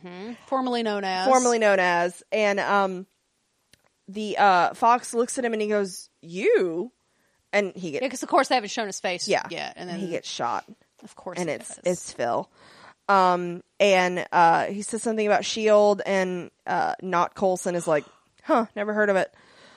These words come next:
Speaker 2: Um, and May is kinda, like, paralyzed from the whole, like, what the fuckery of this.
Speaker 1: Is, there's some shock.
Speaker 2: And, um, the, uh, they get Butterfly into the truck, and they leave.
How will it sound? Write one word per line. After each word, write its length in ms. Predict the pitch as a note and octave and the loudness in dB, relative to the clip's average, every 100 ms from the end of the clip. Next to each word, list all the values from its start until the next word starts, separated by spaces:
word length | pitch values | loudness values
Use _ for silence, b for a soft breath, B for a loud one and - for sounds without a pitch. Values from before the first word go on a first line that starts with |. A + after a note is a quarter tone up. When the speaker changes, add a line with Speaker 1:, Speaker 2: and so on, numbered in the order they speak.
| b _ - | b _ 4
Speaker 2:
Um, 520 | A3+ G#3+ G#3 F#3+ G3 _ | 6 8 4 0 -8 _
and 300 | A3 G#3 - - | -4 -4 -6 -8
May 560 | G3+ G3 G3+ G3+ F#3+ | 0 6 6 6 2
is 300 | F3+ F3 E3+ | 0 0 -4
kinda, 200 | - B3 - | -2 2 4
like, 200 | - - | 2 0
paralyzed 760 | - C#4 A#3+ E3+ F#2 F#2+ - | 2 4 6 4 2 0 -6
from 220 | - F#3 F3+ | -4 -2 -2
the 80 | |
whole, 240 | F3 F3+ F3+ | 0 2 2
like, 320 | F3 F3 - | 2 2 -4
what 300 | F3 F3+ F3 | 0 0 0
the 80 | F3 | -4
fuckery 640 | - G3 F#3+ E3 D#3 A#2 | -2 0 0 -2 -2 -2
of 120 | A#2 F3 | -6 -2
this. 440 | - - F#3+ - | -2 -2 -6 -10
Speaker 1:
Is, 300 | G3+ A3+ - - | -8 -6 -6 -6
there's 200 | A3+ - | -6 -4
some 360 | - - C#4 D4 | -6 -8 -8 -10
shock. 680 | - - A#3 F#3+ - - - _ | -10 -4 0 0 -2 -6 -20 _
Speaker 2:
And, 380 | G#3+ G3+ G3 G3 | 2 4 4 2
um, 520 | - G3+ F#3+ F3 E3+ - _ _ _ _ _ _ _ - - | 2 4 4 0 -10 -18 _ _ _ _ _ _ _ -20 -20
the, 380 | G3 G3+ G3 - | -8 -6 -4 0
uh, 260 | F#3+ F3+ E3 | 4 6 4
they 140 | F#3+ | 2
get 200 | F#3+ - | 2 0
Butterfly 420 | G3+ G3 F#3+ G3+ | 2 0 0 2
into 160 | G3 F#3+ | 2 0
the 80 | F3 | -6
truck, 600 | - C4+ B3 - - - b b b b _ | 0 4 4 2 -10 -20 b b b b _
and 320 | G3+ F#3+ F3+ F3+ | -2 0 0 0
they 100 | D3+ | -2
leave. 300 | E2+ - | -4 -6